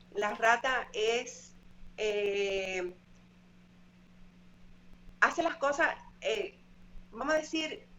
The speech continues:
no escondida, pero no es escandalosa. Eh, la rata es muy detallista. El, eh, y la rata también, porque la rata, su elemento principal es el agua.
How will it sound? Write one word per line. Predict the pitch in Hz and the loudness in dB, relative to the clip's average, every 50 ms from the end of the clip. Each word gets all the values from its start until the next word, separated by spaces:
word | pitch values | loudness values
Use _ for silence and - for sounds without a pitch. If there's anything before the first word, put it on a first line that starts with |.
| - - | -18 -12
no | - 254 254 262 | -4 2 4 4
escondida, | 302 269 - - 339 294 277 269 294 294 294 311 311 294 - - | 4 4 2 2 0 0 0 0 -2 -2 0 0 0 0 0 0
pero | - 233 226 220 220 220 220 220 214 214 | 2 4 4 4 4 2 0 0 0 0
no | 214 220 233 240 | 2 4 4 4
es | 262 302 262 | 4 4 2
escandalosa. | - - - 220 202 185 185 185 196 208 214 208 - 190 180 196 214 - - - - - - - - - - - - - - - | 0 0 0 0 2 2 2 2 2 0 -2 -4 -4 -4 -4 -6 -8 -12 -20 -20 -20 -20 -20 -20 -20 -20 -20 -20 -20 -20 -8 -2
Eh, | 202 214 208 208 208 202 202 196 196 190 185 185 185 180 180 180 175 170 170 - - - - - - - - - | -2 0 2 2 4 4 2 2 0 -4 -4 -4 -4 -4 -4 -4 -4 -6 -8 -10 -14 -20 -20 -20 -18 -18 -4 2
la | 202 214 220 | 4 4 8
rata | 220 214 214 220 - 247 | 10 10 10 8 8 2
es | 302 | -2
muy | 269 233 240 240 226 | -2 -2 -4 -2 -2
detallista. | 226 220 220 208 185 190 214 220 226 - - 196 190 220 233 - - - - - - - - - - - - - - - - - - - - - | -2 0 0 0 -2 -2 -4 -6 -8 -8 -6 -6 -6 -6 -8 -12 -18 -20 -20 -20 -20 -20 -20 -20 -20 -20 -20 -20 -20 -20 -20 -20 -20 -20 -12 -4
El, | - 220 214 208 202 190 190 190 185 175 175 170 156 - - - | -2 0 2 2 2 2 0 0 0 0 0 0 -2 -4 -6 -4
eh, | - 208 196 190 185 180 175 170 170 - - - | -2 0 0 0 0 -2 -2 -4 -4 -6 -8 -8
y | 208 196 | -2 0
la | 202 196 208 | 0 2 4
rata | - 208 214 240 262 - 226 202 190 190 - - - - | 6 8 8 8 8 8 6 6 4 4 -2 -8 -8 -2
también, | - 185 180 180 190 202 202 214 226 226 220 214 208 - - - - - - - - - - - - - - - - - - | 2 2 2 2 0 2 4 6 6 6 6 4 0 -4 -6 -12 -18 -20 -20 -20 -20 -20 -20 -20 -20 -20 -20 -20 -20 -6 0
porque | 226 226 220 220 220 | 0 2 2 2 2
la | 214 202 208 | 2 2 2
rata, | - 233 254 - - - | 2 2 2 2 0 -2
su | - - 247 226 | -4 -2 -2 0
elemento | 214 202 208 220 262 277 - 302 | 0 0 -2 -4 -4 -6 -8 -8
principal | - 262 262 262 240 - - 233 226 226 - | -8 -8 -8 -6 0 4 6 6 6 6 4
es | - 208 214 | -2 -2 2
el | 208 196 | 4 4
agua. | 190 180 156 156 - - - | 4 4 2 0 -2 -4 -6